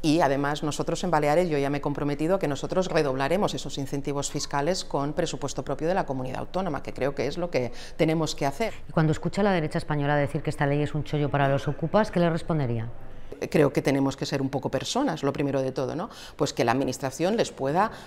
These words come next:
Speaker 1: garantizar una salida habita-, habitacional, eso es lo que se está diciendo, por tanto, para nada se facilita la ocupación,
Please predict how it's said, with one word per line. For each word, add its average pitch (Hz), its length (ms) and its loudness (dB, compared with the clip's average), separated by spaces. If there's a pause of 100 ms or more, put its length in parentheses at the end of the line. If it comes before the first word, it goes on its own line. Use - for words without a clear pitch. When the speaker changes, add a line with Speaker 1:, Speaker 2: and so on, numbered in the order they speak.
Speaker 1:
garantizar 156 1000 2
una 151 260 2
salida 190 460 2
habita-, 147 340 0
habitacional, 135 680 -2
eso 147 140 -6
es 277 40 -4
lo 240 80 -4
que - 100 -12
se - 80 -6
está - 180 -10
diciendo, 175 440 -4
por - 140 -14
tanto, 135 320 -2 (240)
para 113 220 0
nada 160 260 6
se 123 120 -4
facilita 127 440 -4
la 113 120 -2
ocupación, 190 680 2